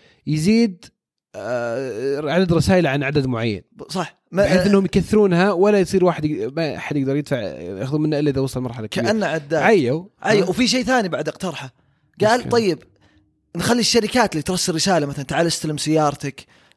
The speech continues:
Speaker 2: آه، ترى جهزت ما أدري وشو'، خلاص، أرسل معلومات للعميل بدون ما استقصى، يصير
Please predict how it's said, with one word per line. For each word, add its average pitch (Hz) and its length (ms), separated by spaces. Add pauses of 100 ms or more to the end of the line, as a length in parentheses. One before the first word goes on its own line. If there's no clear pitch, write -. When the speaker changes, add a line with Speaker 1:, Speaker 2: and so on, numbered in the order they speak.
Speaker 2:
آه، 120 260
ترى 160 220
جهزت 165 380
ما 165 60
أدري 160 140
وشو'، 196 400 (380)
خلاص، 190 420 (160)
أرسل 208 260
معلومات 214 420
للعميل 180 340
بدون 240 160
ما 220 60
استقصى، 160 340
يصير 185 280